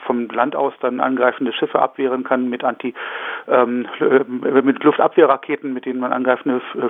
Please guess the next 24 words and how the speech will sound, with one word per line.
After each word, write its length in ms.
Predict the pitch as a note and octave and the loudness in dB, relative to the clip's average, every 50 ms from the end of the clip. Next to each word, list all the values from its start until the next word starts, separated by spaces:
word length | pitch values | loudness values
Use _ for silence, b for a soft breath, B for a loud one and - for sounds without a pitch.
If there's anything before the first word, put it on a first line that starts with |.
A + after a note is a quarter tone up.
| - - | -4 -2
Flugzeuge 760 | - E3+ - - - - E3 D#3 - - D#3+ D#3+ D3+ D3 D3+ | -4 -4 -2 0 2 4 4 4 4 4 4 6 6 6 4
abrüsten 460 | D3+ - - - D3+ D3 - - D#3+ | 4 2 -2 -2 -4 -4 -4 -6 -4
kann. 220 | D3 - D3 D3 D3 B B B B B B B B B B B | 0 0 0 0 0 B B B B B B B B B B B
Da 140 | - A#2+ C3 | -2 0 2
ist 200 | C3+ - - - - | 2 0 -2 -6 -8
die 80 | C#3+ B2+ | -6 -4
chinesische 420 | - D3+ D3 C#3+ C#3 C3+ - - | 0 4 4 4 4 2 0 2
Aufrüstung 480 | - C#3 - - D3 - - D3+ C3+ - | 2 0 0 -2 -4 -2 0 -2 0 4
sehr 220 | D3 C#3 C#3 - | 6 6 6 4
stark. 540 | - - G#2+ G#2 B2+ - G#2 - - - - F3 | 2 -2 -2 0 2 0 0 0 0 2 4 6
Ähm, 220 | D3+ C#3+ C3+ C3 | 6 6 4 2
das 120 | C#3 C3+ - - - | 0 -2 -2 -2 -14
richtet 220 | C#3 - - - | -14 -14 -12 -8
sich 120 | - D#3 - | -8 -6 0
vor 200 | - C#3 - B2 | 2 2 2 2
allem 240 | C#3 D#3+ E3 D#3+ | 2 0 0 2
dagegen, 500 | C#3+ C#3 B2+ - C#3 C3 C#3 D3 C#3+ C3 B B B B B B B | 2 2 2 2 -2 0 2 0 0 0 B B B B B B B
äh, 240 | - C3 C3+ C#3 - | 4 6 6 6 6
eben 240 | C#3 C3 C3+ C3+ - | 4 2 0 0 0
einen 380 | C3 B2 B2 C3 C3 C3 C#3+ - - | 0 0 0 -2 -4 -4 -6 -6 -2
etwaigen, 800 | - C3 C3 - - C3 A2+ B2 C3+ C3+ D3 C#3+ C#3 C3 B2 C3 | -4 -4 -4 -2 0 2 2 2 2 0 -2 -2 -4 -4 -4 -4
einen 180 | B2 B2+ B2 A#2+ | -4 -4 -2 -2
befürchteten 600 | C3+ - - D3+ E3 D#3+ - - - C#3+ C#3 C#3 | -2 2 4 4 4 4 2 -4 -2 -2 0 2
Angriff 360 | C3+ B2+ C3 A#2+ B2 B2+ | 2 2 4 4 4 4